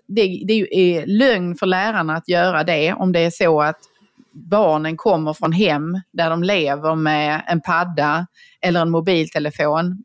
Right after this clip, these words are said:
i handen framför näsan hela tiden. Eh, så jag tror att man lite till mans faktiskt bör bara skärpa sig. Och jag vet att du är restriktiv med, med, ni är restriktiva med skärmar för era barn. Det har vi också varit.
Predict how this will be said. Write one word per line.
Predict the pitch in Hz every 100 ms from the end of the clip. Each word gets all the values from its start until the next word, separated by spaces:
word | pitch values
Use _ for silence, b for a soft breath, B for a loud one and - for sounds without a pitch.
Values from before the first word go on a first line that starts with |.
| _
i | 196
handen | 165 180 156 143 151 170 196 -
framför | 156 185
näsan | 160 160 175 - 151
hela | 156 156 156 151
tiden. | - 226 - 175 175 170 _ _ -
Eh, | 170 175 170 170 165
så | -
jag | 180 175
tror | 190 156
att | 165
man | 170 -
lite | 185 226 226
till | 214
mans | 202 202 143 160 -
faktiskt | 214 202 - 143 - - - 143
bör | 165 151 147 -
bara | 170 156 143
skärpa | - 165 196 - - 139
sig. | - 147 170
Och | 175
jag | 170
vet | 170 -
att | 165
du | 185 160 156
är |
restriktiv | 202 202 - 180 - 185 190
med, | 175 160 160 101 -
med, | 170 160
ni | 180 196 160
är | 170
restriktiva | 185 180 180 - 170 160
med | 160 160
skärmar | 165 165 156 156
för | 160
era | 160 147
barn. | 156 151 151
Det | 156
har | 156
vi | 165 156
också | 156 -
varit. | 147 160 156 143